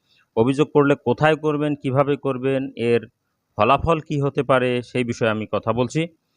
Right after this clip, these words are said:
আহ, তার আগে বলি, ভিডিওটি ভালো লাগলে লাইক, কমেন্ট, শেয়ার এবং বেশি বেশি প্রচার করুন। সম্মানিত দর্শক, আপনি ব্যাংকে গেলেন, গিয়ে দেখলেন যে আপনার ক্যাশ টাকার যেই প্রয়োজন, সেই ক্যাশ টাকা ব্যাংক আপনাকে দিচ্ছে না। আপনি আপনার, আহ, চাহিদা পূরণ হচ্ছে না। তাহলে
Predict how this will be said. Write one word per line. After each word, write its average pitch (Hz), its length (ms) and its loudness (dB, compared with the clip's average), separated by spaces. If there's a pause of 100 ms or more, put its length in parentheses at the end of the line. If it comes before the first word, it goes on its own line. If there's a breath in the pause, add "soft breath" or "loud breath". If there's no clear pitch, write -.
(260)
আহ, 123 320 6
তার 156 160 4
আগে 170 160 4
বলি, 151 260 6
ভিডিওটি 139 380 2
ভালো 120 220 2
লাগলে 117 200 2
লাইক, 113 220 2
কমেন্ট, 104 280 -4
শেয়ার 156 220 -4
এবং 143 200 -2
বেশি 110 200 -2
বেশি 101 200 -4
প্রচার 101 440 0
করুন। 85 300 -8 (600)
সম্মানিত 185 340 0
দর্শক, 160 440 2
আপনি 147 220 2
ব্যাংকে 127 320 0
গেলেন, 110 320 0 (140)
গিয়ে 123 220 -2
দেখলেন 120 440 -2
যে 110 200 0
আপনার 104 420 2 (540)
ক্যাশ 143 260 4
টাকার 123 340 2 (200)
যেই 104 180 -2
প্রয়োজন, 104 480 -2
সেই 110 240 -8
ক্যাশ 95 280 -4
টাকা 92 280 -4
ব্যাংক 110 300 -6
আপনাকে 85 400 -4
দিচ্ছে 123 380 -4
না। 82 120 -8 (480)
আপনি 104 280 -2
আপনার, 101 400 0
আহ, - 640 -4
চাহিদা 101 400 0
পূরণ 117 300 -2
হচ্ছে 90 280 -10
না। 87 100 -6
তাহলে 120 380 2